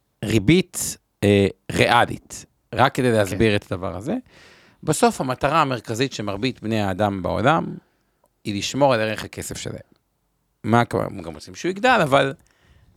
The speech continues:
Speaker 1: המטרה המרכזית גם בתחום ההשקעות, אני רוצה לפחות לשמור על כוח ה-
Speaker 2: קנייה.
Speaker 1: קנייה שלי.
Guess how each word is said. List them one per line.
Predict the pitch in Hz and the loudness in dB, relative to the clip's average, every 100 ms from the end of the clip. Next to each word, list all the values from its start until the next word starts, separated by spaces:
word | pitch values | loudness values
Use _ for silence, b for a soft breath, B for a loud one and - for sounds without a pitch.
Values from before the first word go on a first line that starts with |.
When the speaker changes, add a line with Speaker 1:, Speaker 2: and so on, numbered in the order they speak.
| _ - | _ -8
Speaker 1:
המטרה | 120 123 156 | -4 2 2
המרכזית | 151 139 131 | 2 -2 -2
גם | 123 | -4
בתחום | 101 - 135 | -6 -6 -6
ההשקעות, | 143 185 165 | -4 -4 -4
אני | - - 160 | -6 -2 -2
רוצה | 165 | -2
לפחות | 208 - 190 151 | -4 -2 -4 -4
לשמור | - 151 151 | -2 4 4
על | 131 | 6
כוח | 135 127 | 4 4
ה- | 123 110 110 _ _ _ _ _ | 4 2 0 _ _ _ _ _
Speaker 2:
קנייה. | - 127 101 | -6 -4 -4
Speaker 1:
קנייה | - 113 110 87 | -4 0 2 0
שלי. | - | -4